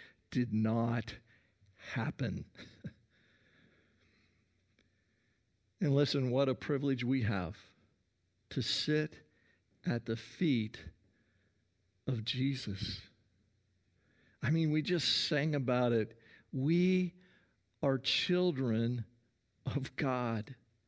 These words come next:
We have full access to heaven. Listen, Jesus dwells within us by his Spirit. It doesn't get any <laughs> closer than that.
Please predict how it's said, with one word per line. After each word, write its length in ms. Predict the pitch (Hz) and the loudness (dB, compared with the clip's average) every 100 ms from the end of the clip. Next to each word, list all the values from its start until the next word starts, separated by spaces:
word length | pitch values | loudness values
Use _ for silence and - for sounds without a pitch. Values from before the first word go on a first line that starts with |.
| _ - - - | _ -20 -20 -6
We 300 | 151 190 208 | 0 4 6
have 320 | 180 156 139 | 6 4 2
full 720 | - - - 175 180 180 170 - - | -2 -12 -2 2 2 2 0 -4 -2
access 960 | 160 151 160 - - 127 117 117 - - - _ _ _ _ | 2 2 0 -2 0 0 0 -2 -6 -12 -18 _ _ _ _
to 140 | - 131 | -2 0
heaven. 640 | 85 147 147 131 120 113 - - - - | 2 2 2 2 0 -2 -6 -20 -10 0
Listen, 480 | 170 165 156 139 113 - _ 131 | 2 2 0 -2 -4 -12 _ -2
Jesus 1200 | 117 123 165 214 202 160 139 123 127 135 131 - - _ _ 160 | 0 2 4 4 2 4 4 4 4 0 -4 -10 -18 _ _ -2
dwells 840 | 127 131 135 170 180 170 160 131 | 2 2 4 4 4 4 2 -2
within 720 | 135 135 139 - - 165 180 | 0 2 0 -2 -2 2 4
us 520 | 147 123 120 127 - - - - _ | 4 4 2 0 -2 -6 -12 -20 _
by 580 | - 113 143 147 160 165 | -6 0 2 4 4 4
his 400 | 143 156 160 151 | 4 4 4 2
Spirit. 480 | - - 175 156 143 | 0 0 4 4 4
It 180 | 185 180 | 2 2
doesn't 580 | 208 202 202 202 147 120 | 2 2 4 2 0 2
get 360 | 156 185 190 - | 4 6 4 2
any 320 | 180 180 175 | 4 6 4
<laughs> 60 | - | 2
closer 760 | - - - 185 - 147 143 | -2 0 2 2 2 2 4
than 300 | 143 151 147 | 4 2 4
that. 360 | 147 165 156 | 4 4 4